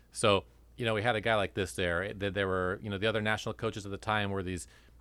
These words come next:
guys with extensive playing records at the pro tour level, uh, extensive coaching records at the pro level. And I was one of the youngest guys there. And it was this, you know, the, I mean, Tom Gullickson was there, former Davis Cup captain and former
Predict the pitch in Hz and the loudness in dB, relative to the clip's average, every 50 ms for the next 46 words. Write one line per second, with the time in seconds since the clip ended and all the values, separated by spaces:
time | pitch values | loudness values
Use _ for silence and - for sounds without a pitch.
0 | - - - 107 98 101 92 92 92 90 95 - - - 120 107 104 - 113 101 | -8 -2 2 4 4 4 4 2 -2 -4 -6 -4 0 0 2 2 2 0 -2 -2
1 | - - - 120 110 104 104 101 101 101 98 - 104 98 92 90 - - - - | -2 -2 -2 0 0 0 2 2 0 0 0 0 -2 -2 -2 -4 -8 -12 -8 -4
2 | - 110 98 90 - - 107 101 95 95 95 95 90 92 90 90 92 90 87 - | -2 0 0 -2 -2 -4 -4 -2 0 0 0 0 0 0 0 0 -2 -2 -4 -6
3 | - - - - - - - - - 90 87 90 101 - - - 110 101 - 104 | -10 -20 -20 -20 -20 -20 -20 -14 -10 -6 -6 -6 -6 -4 -2 -2 -2 0 -2 -4
4 | - - - 110 107 - - 104 98 98 92 - 98 90 - - - 92 - - | -4 0 0 0 0 0 0 -2 -2 -2 -2 -2 -6 -8 -8 -8 -12 -10 -6 -2
5 | 107 95 95 95 92 90 92 92 90 - - - - - - - - 107 107 104 | -2 0 0 0 0 0 0 -2 -4 -6 -10 -20 -20 -20 -12 -6 -2 0 0 0
6 | 95 98 - - 92 95 98 101 98 101 98 101 92 92 95 101 101 95 92 92 | 0 -2 -4 -6 -4 -2 -2 0 0 -2 -2 -4 -4 -4 -2 -2 -2 -2 -2 -2
7 | 92 95 98 92 - - 110 95 92 87 80 92 104 120 - 50 - - - 95 | -2 -2 -2 -2 -4 -2 -2 -2 -2 -2 -2 -2 -2 -2 -2 -4 -6 -6 -6 -4
8 | 92 90 87 - - - _ _ _ _ _ - 110 113 110 110 107 98 107 107 | -4 -4 -6 -8 -12 -20 _ _ _ _ _ -10 -8 -6 -4 -4 -4 -4 -4 -4
9 | 98 - - - - _ _ _ _ _ _ - 110 107 101 98 90 95 110 - | -4 -4 -6 -10 -12 _ _ _ _ _ _ -12 -8 -6 -4 -4 -6 -6 -8 -8
10 | 120 110 107 104 104 - - - - 117 120 113 98 110 117 120 107 - - 107 | -8 -8 -8 -8 -10 -12 -8 -2 0 2 2 4 4 4 4 4 2 0 -2 -4
11 | 113 101 92 90 87 - - 110 98 98 101 87 90 101 101 101 - - - 117 | -2 0 0 0 -2 0 0 -2 0 0 -2 0 0 0 0 0 -2 0 0 0
12 | - - - 107 87 - - 85 82 80 90 92 92 90 87 - 101 101 95 95 | 0 2 2 0 0 0 -4 -10 -10 -8 -8 -6 -6 -8 -6 -6 -6 -4 -4 -2
13 | 92 92 92 | -2 -2 -4